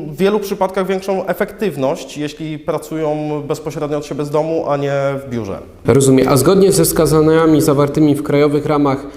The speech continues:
Speaker 2: interoperacyjności, pożądanym rozwiązaniem jest opracowanie i wdrożenie skonkretyzowanych zasad pracy zdalnej.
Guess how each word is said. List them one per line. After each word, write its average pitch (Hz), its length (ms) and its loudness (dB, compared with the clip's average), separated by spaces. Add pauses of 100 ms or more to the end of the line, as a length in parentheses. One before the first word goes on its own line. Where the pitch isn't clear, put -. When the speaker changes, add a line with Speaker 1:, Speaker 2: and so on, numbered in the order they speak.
(280)
Speaker 2:
interoperacyjności, 143 1300 0
pożądanym 151 680 2
rozwiązaniem 143 520 0
jest 151 140 0
opracowanie 143 560 -2
i - 20 0
wdrożenie 139 540 0
skonkretyzowanych 143 1000 -2
zasad 127 260 -6
pracy 143 340 -4
zdalnej. 117 580 -2